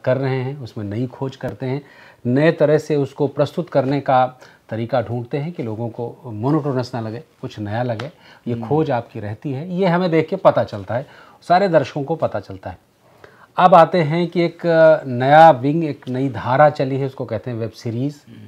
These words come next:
Speaker 1: और, अ, वेब सीरीज में, अ, बाकी, अ, कहूँगा सिनेमा या, या धारावाहिक से अलग किस तरह से है और एक कलाकार के लिए उसमें क्या चुनौतियाँ हैं?
Speaker 2: थोड़ा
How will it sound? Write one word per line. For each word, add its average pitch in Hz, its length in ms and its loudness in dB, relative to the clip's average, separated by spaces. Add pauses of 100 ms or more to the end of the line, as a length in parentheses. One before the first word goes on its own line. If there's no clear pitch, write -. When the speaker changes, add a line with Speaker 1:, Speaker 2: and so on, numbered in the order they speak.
(640)
Speaker 1:
और, 107 360 -4
अ, 107 180 -4 (420)
वेब 160 200 2
सीरीज 165 500 -2
में, 165 360 0
अ, 147 160 -8 (580)
बाकी, 156 560 -2
अ, 143 320 0 (260)
कहूँगा 139 260 -2
सिनेमा 139 540 0
या, 143 320 -6
या 127 320 -4
धारावाहिक 143 520 0
से 147 200 -6 (320)
अलग 165 360 2
किस - 220 -6
तरह 170 160 0
से 165 160 -6
है 165 220 -6 (440)
और 180 140 -4
एक 208 220 -6
कलाकार 165 500 4
के 180 140 -4
लिए 180 140 -2
उसमें 170 300 -4
क्या 170 200 0
चुनौतियाँ 117 600 -6
हैं? 98 240 -18 (2000)
Speaker 2:
थोड़ा 269 400 4